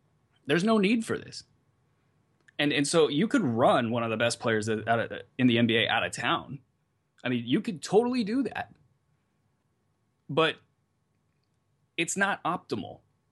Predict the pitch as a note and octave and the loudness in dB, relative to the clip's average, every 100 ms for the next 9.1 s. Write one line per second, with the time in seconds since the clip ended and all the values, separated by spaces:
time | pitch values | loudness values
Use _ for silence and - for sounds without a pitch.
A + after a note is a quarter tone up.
0 | _ _ - - - - _ - - - | _ _ -20 -20 -20 -20 _ -6 -6 -6
1 | F3+ G3+ G#3+ A3+ F#3+ G#3 - F3+ - F#3+ | -6 0 2 4 2 0 0 0 0 -2
2 | D3+ B2 C3+ - _ _ _ _ - E3+ | -2 -2 -4 -8 _ _ _ _ -4 -4
3 | E3+ F3 D#3+ D#3 F#3+ - - _ _ _ | -2 -4 -2 0 -2 -4 -16 _ _ _
4 | _ _ _ D#3+ C#3+ - D#3 D3+ D3+ B2+ | _ _ _ 0 0 0 2 2 2 -2
5 | - C3+ G#2 G#2 - - _ _ _ _ | -4 -2 -2 -4 -10 -12 _ _ _ _
6 | _ _ _ - D3 C3+ - D#3+ E3+ C#3+ | _ _ _ -6 -4 -4 -2 2 2 2
7 | D3 D#3 - C3 B2 B2 C#3 C3+ D3 C#3 | 0 0 0 0 2 0 0 -2 0 2
8 | A#2+ A#2+ B2+ C3 B2+ B2+ A#2 G#2+ A2 G#2+ | 0 -4 -4 -6 -4 -4 -4 -6 -8 -8
9 | G2 | -10